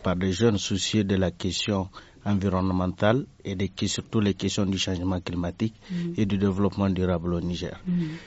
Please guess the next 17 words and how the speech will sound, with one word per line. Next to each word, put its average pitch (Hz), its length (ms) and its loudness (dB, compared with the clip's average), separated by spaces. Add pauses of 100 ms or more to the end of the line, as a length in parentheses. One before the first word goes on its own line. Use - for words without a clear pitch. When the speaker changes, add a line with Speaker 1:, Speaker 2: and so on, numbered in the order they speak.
(200)
Speaker 1:
J 104 220 4
V, 113 420 8
on 101 140 4
est 110 60 6
au 104 140 6
Niger 101 540 4 (260)
en 101 80 -2
deux 95 180 -2
mille 92 200 -2
neuf. 120 380 2 (560)
Ça 98 240 -2
fait 98 380 0
de 95 100 0
cela 95 500 2 (260)
neuf 95 360 0
ans 113 180 0 (1200)
que, 110 360 6